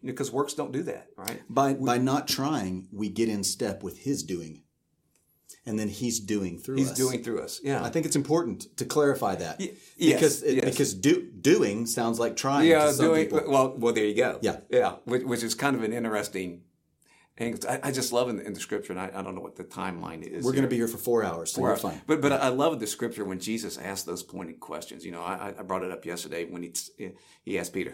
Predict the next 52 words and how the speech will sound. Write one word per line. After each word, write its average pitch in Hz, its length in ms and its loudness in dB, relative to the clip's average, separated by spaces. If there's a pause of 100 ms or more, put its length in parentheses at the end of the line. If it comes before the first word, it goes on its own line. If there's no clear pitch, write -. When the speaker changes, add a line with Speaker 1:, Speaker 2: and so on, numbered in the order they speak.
Speaker 1:
"Who 127 100 2
do 120 80 -2
you 95 180 -6
say 85 280 -4
I 78 140 -8
am?" 78 360 -14
Speaker 2:
Mm. 90 200 -6 (260)
Speaker 1:
Or, 87 400 -2
or 92 160 -4
at 95 80 -6
the 76 80 -8
death 104 320 -2
of - 120 -12
Lazarus, 87 680 -4 (340)
uh, 78 140 -10
he 92 220 -6
asked 90 280 -6
Martha, 85 420 -12 (100)
you 92 120 -12
know, 82 60 -10
"Do 78 140 -14
you 85 140 -14
believe?" 78 720 -14
You 90 140 -16
know, 82 180 -12
or 85 120 -8
Speaker 2:
Mm. 85 60 -8
Speaker 1:
when 90 120 -8
he, 87 180 -8
he 95 180 -10
healed 113 260 0
the 101 60 -6
blind 104 380 -2
man 98 160 -6
from 85 200 -14
birth, 85 380 -6 (420)
uh, 85 40 -12
al-, 87 480 -8
also 90 400 -4
in 76 100 -12
John, 82 480 -8
you 92 240 -14
know, 82 220 -14 (380)
he, - 300 -12
there's 95 260 -10
this 87 160 -8
whole 98 120 -6
thing 92 200 -10
is, 80 120 -14
"Do - 160 -14
you 87 140 -14
believe 80 680 -10